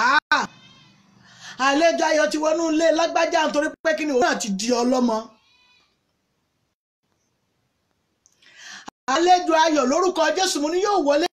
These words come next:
tọ̀ yín. Nítorí Ebedi Odomu ò fọkàn sí, <clears throat> kò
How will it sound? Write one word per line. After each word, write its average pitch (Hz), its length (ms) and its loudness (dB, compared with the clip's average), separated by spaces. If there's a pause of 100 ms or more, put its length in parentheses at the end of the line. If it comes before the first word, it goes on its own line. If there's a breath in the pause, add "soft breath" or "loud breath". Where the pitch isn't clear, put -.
(120)
tọ̀ 320 340 -4
yín. 220 400 -4 (1400 loud breath)
Nítorí 392 380 0
Ebedi 359 360 0
Odomu 415 360 -2
ò 285 120 2
fọkàn 262 320 -2
sí, 311 200 0 (1080)
<clears throat> 302 400 0
kò 254 100 0